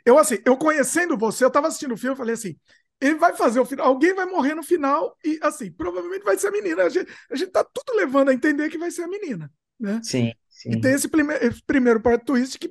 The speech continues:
Speaker 1: que, que, que você subverte isso. Isso tava desde o começo? Ele ia morrer?
Speaker 2: Sim, sim, desde a primeira ideia.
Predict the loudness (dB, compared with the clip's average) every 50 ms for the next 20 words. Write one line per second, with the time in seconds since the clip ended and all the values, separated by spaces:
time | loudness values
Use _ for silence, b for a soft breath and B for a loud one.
0 | -14 _ -8 -6 -6 -6 -8 -10 -10 -10 -10 -10 -12 _ -16 -10 -6 -6 -4 -6
1 | -6 -10 _ -16 -12 -6 -2 0 2 2 2 4 4 2 2 2 0 -6 -6 -6
2 | B B B B B 2 2 2 0 -2 0 0 2 2 2 2 2 -2 -2 -2
3 | -2 2 4 4 2 2 0 -12 -18 _ _ 2 4 4 4 4 0 -2 -2 -2
4 | -2 -4 -4 -4 -8 _ _ _ _ _ _ _ _ _ _ _ -10 -6 0 2
5 | 2 2 2 2 2 2 4 4 6 4 6 4 2 2 4 4 4 4 4 4
6 | 2 2 2 2 2 0 -4